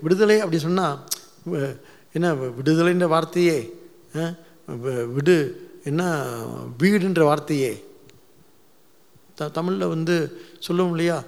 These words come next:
அறம், பொருள், இன்பம், வீடுன்னு. வீடுன்னா விடுவது வீடு.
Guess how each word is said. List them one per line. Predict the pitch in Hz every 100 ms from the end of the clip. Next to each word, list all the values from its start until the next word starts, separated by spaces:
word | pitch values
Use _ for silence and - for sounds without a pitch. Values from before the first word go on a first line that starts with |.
| -
அறம், | - 170 175
பொருள், | 165 170
இன்பம், | 175 156 185 226 - - - 151
வீடுன்னு. | 170 180 156 131 120 120 - - - -
வீடுன்னா | 202 208 196 196 143 - -
விடுவது | 175 202 220 170
வீடு. | 139 135 113 -